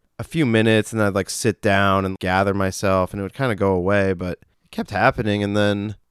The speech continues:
it had been a couple days since it had, and then right before I came over here, as I was leaving work, I, I had it, like, pretty bad, and I was like,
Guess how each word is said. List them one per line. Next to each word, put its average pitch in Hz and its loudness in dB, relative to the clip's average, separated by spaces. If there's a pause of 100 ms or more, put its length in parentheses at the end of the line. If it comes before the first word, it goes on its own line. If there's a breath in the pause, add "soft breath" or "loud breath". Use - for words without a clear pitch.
(180)
it 120 -2
had 117 0
been 147 4
a 156 -2
couple 117 -4
days 113 4
since 107 -10
it 98 -2
had, 110 4
and 101 -2
then 95 -4
right 107 -2
before 117 0
I 95 0
came 107 -2
over 120 -2
here, 90 -6 (680)
as 98 -8
I 107 2
was 92 -2
leaving 98 -2
work, 98 0
I, 87 -6
I 92 -6
had 101 0
it, 87 -4
like, 85 -8 (260)
pretty 110 -4
bad, 95 2
and 92 -6
I 90 -6
was 95 -8
like, 90 -12